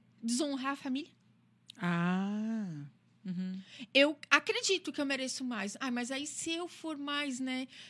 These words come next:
Speaker 1: Eu, essa pessoa que, ai, o que que a minha família vai pensar de mim? Que eu tô me achando, que eu tô, então, não, eu vou só até aqui, porque é até onde a minha família tá acostumada a lidar.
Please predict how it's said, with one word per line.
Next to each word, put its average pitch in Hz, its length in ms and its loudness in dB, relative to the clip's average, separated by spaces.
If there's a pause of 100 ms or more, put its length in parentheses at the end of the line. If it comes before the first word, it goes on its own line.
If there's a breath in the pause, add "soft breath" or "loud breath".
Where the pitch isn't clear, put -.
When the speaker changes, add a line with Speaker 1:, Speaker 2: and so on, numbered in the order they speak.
(100)
Speaker 1:
Eu, 302 320 -4
essa 285 300 -2
pessoa 302 420 -6
que, - 160 -6
ai, 285 100 0
o 285 40 -8
que 370 100 -12
que - 100 -8
a 392 40 -8
minha 381 120 -12
família 339 280 -8
vai 330 100 -6
pensar 311 280 -4
de 277 120 -8
mim? 277 380 -2
Que 254 80 -8
eu - 40 -8
tô 262 80 -2
me 247 120 2
achando, 285 600 -4
que 247 140 -8
eu 247 60 -6
tô, 247 420 -4 (500 soft breath)
então, 254 320 2
não, 247 140 4
eu 214 80 4
vou 233 140 2
só - 140 -2
até 220 140 -2
aqui, 247 220 -2
porque 254 240 -2
é 254 80 2
até 262 240 -2
onde 262 380 0
a 254 40 0
minha 240 140 -2
família 226 340 -2
tá 233 120 -6
acostumada 208 560 -4
a - 20 -2
lidar. 190 280 -6